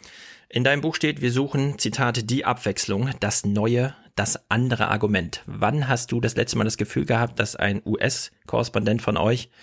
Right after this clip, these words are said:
etwas Abwechslung, etwas Neues, ein anderes Argument zum Thema Trump mitgebracht hat?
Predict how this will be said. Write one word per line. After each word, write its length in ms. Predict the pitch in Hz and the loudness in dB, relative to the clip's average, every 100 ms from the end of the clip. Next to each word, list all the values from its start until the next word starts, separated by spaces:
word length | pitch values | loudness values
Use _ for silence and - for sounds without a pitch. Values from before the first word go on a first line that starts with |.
| - - - - - _ | -20 -20 -20 -20 -20 _
etwas 360 | - - 120 123 | -2 0 0 0
Abwechslung, 800 | 120 - 117 - 117 107 107 123 | -2 0 -2 -2 -2 0 0 0
etwas 340 | 131 131 113 - | -2 0 -2 0
Neues, 460 | 107 107 110 113 | 2 2 0 -2
ein 180 | - 104 - | -4 -4 0
anderes 340 | 117 123 110 | 2 2 0
Argument 500 | - 104 101 95 101 | 0 0 0 0 0
zum 220 | - 104 | -2 -4
Thema 320 | 101 107 101 98 | -2 0 0 -2
Trump 340 | - 101 104 110 | 0 0 0 -2
mitgebracht 500 | 101 101 - 95 - | -2 -2 -2 -4 -4
hat? 200 | - - | -8 -10